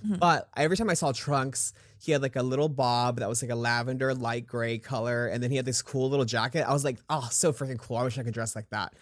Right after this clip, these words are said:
Speaker 2: Um, so if I could dress like Trunks or make a little character that looks like that, would love that.
Speaker 1: I love.
Speaker 2: I would wear that outfit now. Honestly, how some of those people dress in Dragon Ball Z is how some people dress now.
Speaker 1: I, yeah, honestly, the, the, the design and, like,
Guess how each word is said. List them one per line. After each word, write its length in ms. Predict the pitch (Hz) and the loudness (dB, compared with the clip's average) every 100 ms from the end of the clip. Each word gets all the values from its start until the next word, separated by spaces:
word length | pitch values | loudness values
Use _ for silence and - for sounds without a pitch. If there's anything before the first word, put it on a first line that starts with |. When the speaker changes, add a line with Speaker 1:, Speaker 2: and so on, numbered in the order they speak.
| - - - | -20 -18 0
Speaker 2:
Um, 140 | - 143 | 4 6
so 80 | 202 | 4
if 100 | 226 | 4
I 40 | |
could 80 | 233 | 2
dress 140 | 240 233 | 2 2
like 120 | 165 | -2
Trunks 360 | - 165 185 | 0 0 2
or 40 | 165 | 0
make 140 | 131 | 0
a 40 | 143 | 0
little 160 | 127 | 0
character 240 | 120 135 131 | 0 0 0
that 40 | |
looks 120 | 117 123 | -2 -4
like 120 | 117 | -2
that, 300 | 135 180 220 _ _ _ _ | 2 2 -2 _ _ _ _
would 160 | - 117 | -4 0
love 200 | 107 85 | 0 -4
that. 200 | 80 - - | -8 -10 -6
Speaker 1:
I 80 | 226 | 0
love. 340 | 262 370 190 | 4 4 6
Speaker 2:
I 60 | 240 | 6
would 100 | 277 | 6
wear 100 | 233 | 6
that 120 | 190 156 | 6 4
outfit 220 | 170 123 | 4 0
now. 320 | 123 143 - | 0 0 0
Honestly, 360 | 180 214 277 381 370 | 4 4 4 2 4
how 120 | 285 | 4
some 180 | 240 247 | 4 4
of 60 | |
those 80 | 277 | 2
people 200 | 233 214 | 2 4
dress 220 | 165 151 | 4 4
in 60 | 160 | 4
Dragon 240 | 151 139 | 2 4
Ball 160 | 135 117 | 2 2
Z 120 | 147 | 2
is 100 | 165 | 0
how 80 | 127 | 0
some 140 | 139 | -2
people 200 | 135 117 | -2 -4
dress 260 | 110 107 - | -4 -6 -4
now. 220 | 117 - _ _ _ _ | -6 -8 _ _ _ _
Speaker 1:
I, 140 | 269 262 | -4 -2
yeah, 600 | 208 214 254 370 302 226 | 0 0 2 4 4 4
honestly, 380 | 208 277 415 359 | 2 -2 -2 -2
the, 100 | 226 - | -4 -8
the, 400 | - 190 156 107 202 | -8 -4 -4 -6 -8
the 100 | 208 | -10
design 460 | 208 226 277 302 | -8 -8 -6 -6
and, 160 | 208 185 | -4 -4
like, 160 | 175 | -6